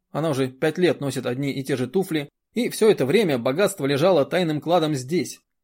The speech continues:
в куче грязных лохмотьев. Девушка вытерла слезы, размазывая пыль по щекам.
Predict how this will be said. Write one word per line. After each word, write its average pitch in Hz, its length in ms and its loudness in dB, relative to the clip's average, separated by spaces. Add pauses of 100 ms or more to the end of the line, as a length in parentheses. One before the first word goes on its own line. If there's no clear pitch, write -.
(160)
в - 80 -20
куче 190 280 0
грязных 151 400 2
лохмотьев. 165 600 -2 (840)
Девушка 175 500 0
вытерла 175 360 0
слезы, 123 560 -4
размазывая 131 560 -2
пыль 156 200 -2
по 139 100 -4
щекам. 127 560 -6